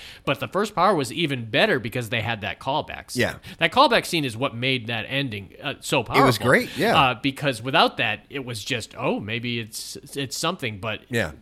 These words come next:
Speaker 1: because of that initial scene, you, I go by that that is exactly what happened.
Speaker 2: That's awesome.
Speaker 1: Yeah,
Speaker 2: I,
Speaker 1: I really,
Speaker 2: I, I
Speaker 1: really
Speaker 2: love that.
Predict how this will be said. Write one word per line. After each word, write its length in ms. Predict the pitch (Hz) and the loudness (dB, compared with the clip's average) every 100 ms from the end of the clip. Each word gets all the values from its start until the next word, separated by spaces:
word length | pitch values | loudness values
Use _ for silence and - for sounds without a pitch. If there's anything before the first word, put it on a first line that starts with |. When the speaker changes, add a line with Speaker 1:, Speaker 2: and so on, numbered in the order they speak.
| - | -12
Speaker 1:
because 300 | 127 151 175 | -2 0 2
of 60 | |
that 200 | 180 - | -2 -2
initial 300 | 156 175 175 | -4 -2 -4
scene, 280 | - 185 240 | -4 -4 -4
you, 180 | 202 - - | -8 -10 -10
I 300 | 117 214 247 120 - _ - 226 - _ | -2 -2 -2 -8 -20 _ -20 -20 -20 _
go 220 | 147 139 | 0 0
by 340 | 127 123 120 104 | 2 0 0 -4
that 180 | 117 104 - _ | -8 -10 -12 _
that 180 | 117 110 | -6 -6
is 120 | 98 | -8
exactly 520 | 90 82 135 - 104 | -10 -2 -2 -2 -8
what 140 | 87 | -10
happened. 300 | 80 71 - | -12 -12 -6
Speaker 2:
That's 160 | 98 104 | -6 -2
awesome. 280 | 98 87 - - | -2 -4 -10 -6
Speaker 1:
Yeah, 220 | 160 - - | -4 -4 -2
Speaker 2:
I, 100 | 123 | 2
Speaker 1:
I 20 | 117 | 2
really, 300 | 156 117 - | 4 4 6
Speaker 2:
I, 80 | |
I 20 | 131 | 6
Speaker 1:
really 120 | 131 | 8
Speaker 2:
love 200 | 127 110 | 6 6
that. 220 | 76 62 | -2 -10